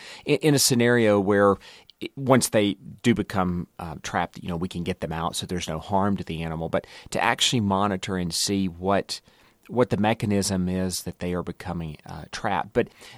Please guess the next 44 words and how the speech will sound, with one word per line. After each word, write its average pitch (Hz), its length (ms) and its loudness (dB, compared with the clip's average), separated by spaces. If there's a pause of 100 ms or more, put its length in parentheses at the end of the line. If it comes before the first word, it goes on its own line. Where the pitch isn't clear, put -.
the 135 100 6
other 190 140 8
thing, 139 220 2
too, - 240 0
if 143 100 -4
the - 80 -4
bottle 117 460 2
is 92 120 -4
level, 101 540 2 (400)
the 107 140 2
mouth 107 500 4
is 95 240 -2
then, 98 480 -2 (320)
um, 82 240 -10
above 95 480 0
the 107 80 -4
ground, 104 600 -4 (540)
and 107 220 4
most 135 320 6
of 170 140 6
the 113 100 4
shrews 143 560 2
are 95 100 2
running 92 600 0
right 131 260 2
along 113 340 4
the 104 60 2
surface 101 460 0
of 92 80 -4
the 95 80 -4
ground. 85 500 -2 (480)
So 123 220 6
if 117 160 -2
the 110 80 2
bu-, 85 240 0
if 107 140 -4
the - 160 -2
opening 127 400 4
is 92 160 0
just - 280 2
slightly 120 520 4
above 110 340 2
the 110 80 -2
ground, 92 400 0